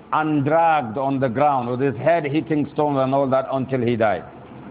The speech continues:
Many du'at were brutalized like that. Sa'id bin Jubair was slaughtered on the order of Hajjaj bin Yusuf. Abdullah ibn Zubair was killed on the orders of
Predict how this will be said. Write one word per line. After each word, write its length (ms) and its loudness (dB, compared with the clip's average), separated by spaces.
Many 420 4
du'at 460 4
were 160 4
brutalized 680 2
like 240 0
that. 320 -2
Sa'id 280 2
bin 180 0
Jubair 320 4
was 140 4
slaughtered 640 0
on 180 2
the 60 4
order 340 4
of 240 2
Hajjaj 440 0
bin 140 -2
Yusuf. 380 -4
Abdullah 500 2
ibn 160 -4
Zubair 380 2
was 180 2
killed 380 0
on 140 2
the 80 4
orders 440 2
of 120 -2